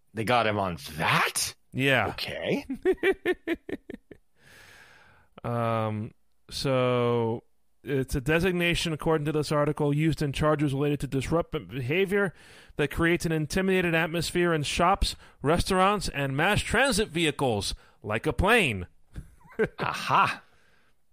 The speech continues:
Speaker 2: So I don't know what the punishment is for that, but I would imagine it's probably not as ther-, as serious as we think it is.
Speaker 1: Mm, it's probably a monetary fine at best.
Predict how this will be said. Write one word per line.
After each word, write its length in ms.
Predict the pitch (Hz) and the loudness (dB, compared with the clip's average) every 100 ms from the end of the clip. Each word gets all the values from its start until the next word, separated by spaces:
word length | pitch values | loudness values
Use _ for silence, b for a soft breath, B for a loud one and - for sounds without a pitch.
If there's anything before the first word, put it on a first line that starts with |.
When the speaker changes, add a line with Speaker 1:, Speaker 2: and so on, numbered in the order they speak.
| - | -10
Speaker 2:
So 300 | 117 113 - | -6 -6 -4
I 120 | 131 | -4
don't 320 | 123 185 240 | 4 4 6
know 120 | 247 | 6
what 180 | 233 226 | 6 4
the 100 | 208 | 0
punishment 580 | - 202 202 - 160 139 | 0 2 2 0 -4 -2
is 180 | 139 - | -4 -2
for 140 | 143 | -2
that, 380 | 123 117 127 - | 0 0 0 -4
but 180 | 139 135 | -2 0
I 540 | 135 135 135 131 131 | 2 2 2 0 0
would 200 | 127 139 | 0 -2
imagine 720 | 143 156 175 170 151 165 156 156 | -2 0 0 0 0 -2 -4 -4
it's 440 | 147 - - - - b b b | -6 -6 -8 -8 -10 b b b
probably 360 | - 240 302 320 | -2 2 2 2
not 200 | 294 247 | 2 2
as 140 | 202 | 2
ther-, 360 | - 202 202 - | 2 4 4 2
as 160 | 165 147 | 0 0
serious 440 | - 220 220 196 | 0 2 2 2
as 120 | 180 | 0
we 160 | 147 156 | -2 -2
think 320 | - 160 175 | -2 -4 0
it 80 | 214 | 2
is. 340 | 226 233 - - _ _ _ _ _ _ _ _ _ _ _ _ _ _ _ 151 | 2 2 0 -6 _ _ _ _ _ _ _ _ _ _ _ _ _ _ _ 0
Speaker 1:
Mm, 220 | 143 143 | 2 2
it's 140 | 139 | 0
probably 400 | - 185 175 156 | 4 6 8 6
a 60 | 127 | 6
monetary 560 | 123 120 123 127 110 | 6 4 4 4 4
fine 300 | 95 107 107 | 4 2 2
at 220 | 98 - - | 0 -4 -4
best. 540 | 90 110 139 - - | 0 2 0 -4 -8